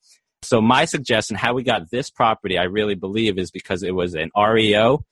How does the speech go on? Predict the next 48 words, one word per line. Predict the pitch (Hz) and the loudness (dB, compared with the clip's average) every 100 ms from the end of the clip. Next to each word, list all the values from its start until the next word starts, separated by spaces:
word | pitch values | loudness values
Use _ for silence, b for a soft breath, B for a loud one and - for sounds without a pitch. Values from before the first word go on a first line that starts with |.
| _ _ | _ _
and | 95 90 87 92 | -2 0 0 -2
it | |
was | 98 110 | -2 0
owned | 120 | 2
by | 117 | 2
Wells | 98 101 104 - | 2 2 0 -2
Fargo, | - 110 107 92 | 0 2 2 0
and | 87 | 0
they | 87 | 0
have | 92 | -2
this | 85 - | -4 -10
first-time | - 117 - - 107 | -4 -2 -2 -4 -4
home | 95 107 110 | -2 -2 0
buyers | 95 90 76 - | 0 0 -2 -6
program. | - 104 107 98 76 69 - b b b _ - | -4 0 0 0 -4 -6 -14 b b b _ -6
And | 95 92 85 | -4 -2 -4
for | - | -8
the | 92 | -6
first | - 127 - | -2 -2 -2
twelve | - 127 123 120 110 | -2 2 4 2 2
days, | 120 104 92 | 2 4 2
they | 95 | -2
wouldn't | 104 98 | -2 -2
let | 95 85 | -4 -4
any | 104 110 110 110 | -4 -2 -2 -2
investors | 98 90 104 - 135 117 | -4 0 0 0 -4 0
bid | 131 131 | 0 2
on | 135 | 0
it. | - | 0
Only | 113 117 | 0 -2
people | 117 120 117 | -4 -6 -6
who | 104 | -2
were | 101 | -2
gonna | 95 87 | -2 -2
owner | 107 104 | -2 -2
occupy | 98 101 - 113 110 | 0 -2 -4 -2 0
and | 95 90 | 0 -2
live | 95 104 | -2 0
in | 107 | -2
the | 95 | -2
property | - 104 98 90 87 82 b - | 0 0 0 -4 -6 -6 b -6
were | 87 | -4
able | 95 92 | -4 -4
to | - | -2
put | 92 | -2
a | |
bid | 78 104 104 | 0 -2 0
in. | 87 73 | 0 -4